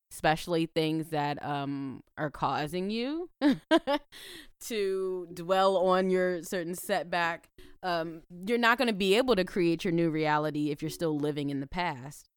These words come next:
Um, so along with helping others, you know, focus more so on the future person that you want to be.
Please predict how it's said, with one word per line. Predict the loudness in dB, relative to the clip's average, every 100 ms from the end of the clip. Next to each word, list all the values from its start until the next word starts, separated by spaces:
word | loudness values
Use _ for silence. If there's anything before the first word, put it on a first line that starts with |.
| _ _ _ -6
Um, | 0 0 -2 -6 -10
so | -2 2 2 2 0
along | 2 4 2
with | -2 -2
helping | -2 -2 -2 -2
others, | -2 0 0 -2
you | -4
know, | -4
focus | -2 -2 -2 -4 -4
more | -4 -4
so | -4 -4 -4
on | -4 -4
the |
future | -6 -6 -6 -4 -2
person | -2 -2 -6 -8
that | -6 -6
you | -6
want | -6 -6 -8
to | -10
be. | -10 -12